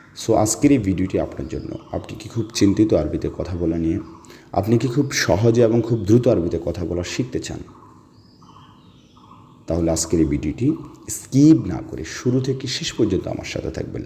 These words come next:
ইনশাআল্লাহ। দর্শক, আমার কথায় কাজে যদি মিল না থাকে, তাহলে আপনারা আমাকে বলবেন আমার নাম্বারে। এবং আমার YouTube চ্যানেলে যে ভিডিওগুলো আপলোড দেওয়া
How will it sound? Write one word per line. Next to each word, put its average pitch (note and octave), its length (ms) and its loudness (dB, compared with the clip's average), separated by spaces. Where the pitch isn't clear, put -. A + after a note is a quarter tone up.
ইনশাআল্লাহ। - 560 -4
দর্শক, C3+ 240 4
আমার C#3 180 4
কথায় C3 380 4
কাজে B2 240 2
যদি A2 200 2
মিল E2+ 320 2
না D#2 140 -2
থাকে, F2+ 280 -4
তাহলে E2 280 -4
আপনারা D#2+ 240 -4
আমাকে D#2 240 -2
বলবেন G#2+ 400 4
আমার E2 160 2
নাম্বারে। D2 480 -4
এবং A#2 540 4
আমার G#2+ 340 2
YouTube G#2+ 460 2
চ্যানেলে A2 260 2
যে G#2 120 4
ভিডিওগুলো F2+ 520 2
আপলোড G2 560 4
দেওয়া C2 260 -4